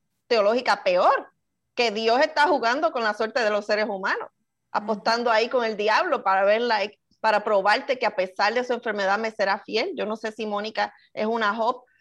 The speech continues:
Speaker 1: escogida por Dios para demostrar que ella va, Mónica va a ser fiel <laughs> a pesar de su enfermedad. Like, yo no quiero pensar que ese es el caso.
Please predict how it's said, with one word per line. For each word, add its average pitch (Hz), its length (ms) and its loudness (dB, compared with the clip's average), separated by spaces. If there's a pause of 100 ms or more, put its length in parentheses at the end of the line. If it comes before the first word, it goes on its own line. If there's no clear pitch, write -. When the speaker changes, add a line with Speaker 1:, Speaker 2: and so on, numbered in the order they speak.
(220)
Speaker 1:
escogida 240 540 0
por 247 220 2
Dios 247 260 2
para 262 240 4
demostrar 233 580 0
que 240 180 2
ella 240 160 2
va, 240 200 0 (360)
Mónica 302 400 6
va 294 100 6
a 285 80 2
ser 285 300 4
fiel 311 480 4
<laughs> - 180 -2
a 277 120 0
pesar 262 340 2
de 453 160 4
su - 60 0
enfermedad. 269 600 2 (400)
Like, 233 340 4
yo 240 240 2
no 247 300 2
quiero 269 340 0
pensar 226 360 -2
que 220 80 -8
ese 214 160 -8
es 220 40 -4
el 196 140 -6
caso. - 380 -6